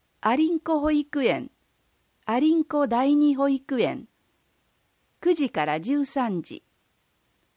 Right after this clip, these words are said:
森小路保育所、十三時から十七時三十分。十月三日火曜、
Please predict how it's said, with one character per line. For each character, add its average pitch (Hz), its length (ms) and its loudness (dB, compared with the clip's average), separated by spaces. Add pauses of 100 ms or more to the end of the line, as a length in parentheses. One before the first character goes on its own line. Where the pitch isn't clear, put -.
(760)
森 285 260 2
小 330 340 0
路 175 180 -4
保 208 160 0
育 233 220 -4
所、 - 360 -4 (600)
十 302 280 0
三 302 340 2
時 165 140 -6
か 160 160 -2
ら 151 160 -2
十 285 280 0
七 277 320 2
時 170 140 -8
三 233 320 -2
十 202 180 -8 (180)
分。 - 260 -10 (1600)
十 302 300 2
月 302 320 0
三 269 180 6 (180)
日 247 220 -2 (100)
火 240 160 0
曜、 247 400 0